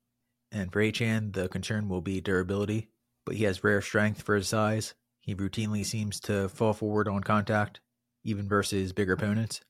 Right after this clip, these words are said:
And Raheem Mostert has injury issues of his own and is definitely getting up there as a running back. So we view Achane as a no-doubt R B one in the perfect situation, playing for Mike McDaniel. For more of the R B two, R B three tier,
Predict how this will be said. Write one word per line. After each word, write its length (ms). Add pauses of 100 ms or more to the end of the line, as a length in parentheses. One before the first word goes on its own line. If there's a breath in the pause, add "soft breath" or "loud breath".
(280)
And 200
Raheem 240
Mostert 360
has 320
injury 280
issues 320
of 80
his 120
own 280 (500)
and 260
is 180
definitely 320
getting 220
up 120
there 200
as 100
a 60
running 200
back. 340 (380)
So 200
we 180
view 240
Achane 460
as 100
a 80
no-doubt 420
R 100
B 140
one 320 (300)
in 260
the 220
perfect 340
situation, 640 (400)
playing 260
for 180
Mike 240
McDaniel. 460 (640)
For 240
more 200
of 100
the 220
R 120
B 140
two, 180
R 80
B 120
three 240
tier, 400